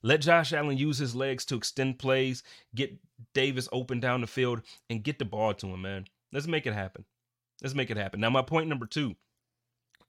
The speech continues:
first and nine. <laughs> First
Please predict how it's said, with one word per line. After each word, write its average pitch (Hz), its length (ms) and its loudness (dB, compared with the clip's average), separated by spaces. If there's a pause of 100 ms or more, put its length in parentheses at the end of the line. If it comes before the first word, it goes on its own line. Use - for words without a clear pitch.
(480)
first 170 380 4
and 143 180 0
nine. 107 380 -2 (360)
<laughs> 120 80 0 (300)
First 156 420 0